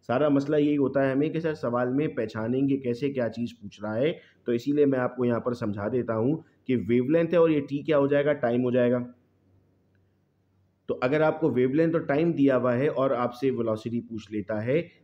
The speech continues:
तो आप इन दोनों को डिवाइड कर देंगे, या फिर ये भी फार्मूला बन सकता है। फार्मूला बन कैसे रहा है सर, वन upon T किसके बराबर होता है, वन upon T तो बराबर होता है सर एफ के,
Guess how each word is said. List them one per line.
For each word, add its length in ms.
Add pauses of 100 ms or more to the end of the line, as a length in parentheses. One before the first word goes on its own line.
(120)
तो 60 (120)
आप 220
इन 80
दोनों 220
को 120
डिवाइड 360
कर 120
देंगे, 380 (440)
या 220
फिर 260 (1040)
ये 220
भी 120
फार्मूला 420
बन 180
सकता 300
है। 60
फार्मूला 440
बन 280
कैसे 340
रहा 260
है 160 (280)
सर, 220
वन 220
upon 340
T 180
किसके 280
बराबर 360
होता 240
है, 220 (320)
वन 260
upon 340
T 260
तो 100
बराबर 360
होता 240
है 60
सर 320
एफ 240
के, 140